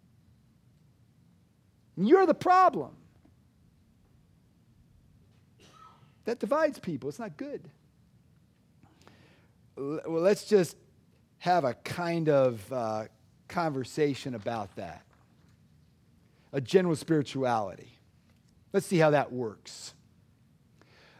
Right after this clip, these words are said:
Let's go to first century Rome, where fifty percent of the population is enslaved in poverty.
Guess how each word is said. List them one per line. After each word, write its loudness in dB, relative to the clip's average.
Let's 6
go 10
to 6
first 4
century 4
Rome, 6
where 0
fifty 2
percent 2
of -
the 2
population 4
is -4
enslaved 4
in -2
poverty. -6